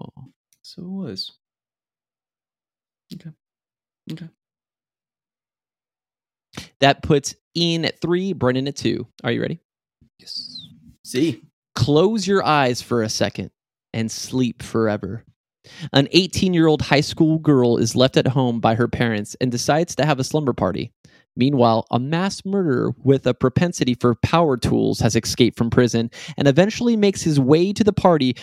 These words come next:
Speaker 2: where the guests begin dropping off one by one.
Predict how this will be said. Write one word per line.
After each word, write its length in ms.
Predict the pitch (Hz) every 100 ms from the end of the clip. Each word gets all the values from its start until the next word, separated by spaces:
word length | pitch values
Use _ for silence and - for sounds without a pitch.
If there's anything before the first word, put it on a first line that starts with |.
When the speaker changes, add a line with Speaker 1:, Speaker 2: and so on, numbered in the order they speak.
| 180
Speaker 2:
where 140 | 135
the 120 | 127 117
guests 300 | 135 143 -
begin 340 | 131 127 120
dropping 420 | 113 123 120 127
off 280 | 117 101 -
one 300 | 113 117 110
by 220 | 107 107
one. 360 | 101 95 -